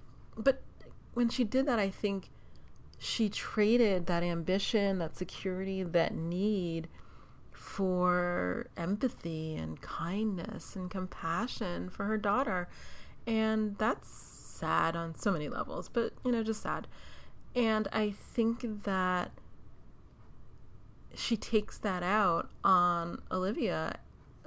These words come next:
which is unfair, um, just patently unfair. But maybe, and I don't know, I mean, I think about this a lot, but I think that maybe Sheila was unable to help herself, but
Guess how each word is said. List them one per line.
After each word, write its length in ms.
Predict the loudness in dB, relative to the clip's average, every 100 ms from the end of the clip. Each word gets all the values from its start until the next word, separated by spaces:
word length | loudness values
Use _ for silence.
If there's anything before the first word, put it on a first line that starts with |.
| -4
which 220 | 4 4
is 140 | 4 4
unfair, 640 | 4 4 6 6 6 4 0 -6 -12 -6
um, 460 | -2 -2 -2 -6 -10 -12 -12
just 200 | -10 -8
patently 460 | -4 -2 -2 -2 0
unfair. 640 | -2 -2 0 2 2 0 -2 -10 -12 -10 -10 -10 2
But 140 | 4
maybe, 720 | 4 0 0 -2 -2 -2 -4 -4
and 140 | -2
I 140 | 0
don't 220 | 0 -2 -2
know, 360 | -2 0 0
I 60 | -2
mean, 160 | -2 -2
I 80 |
think 160 | -2 -4
about 160 | -4 -6
this 160 | -6
a 60 | -2
lot, 200 | -2 0
but 80 | -2
I 60 |
think 300 | -2 -4 -2
that 240 | -2 -2 -4
maybe 200 | -4 -4
Sheila 320 | -2 -2 -2
was 160 | -2
unable 460 | -2 -2 -2 -2 -4
to 480 | -6 -6 -4 -4 -2
help 200 | -2 -2
herself, 460 | -4 -4 -4 -4 -6 -14 -12 -12 -12 -12 -12 -8
but 520 | -4 0 0 0 -4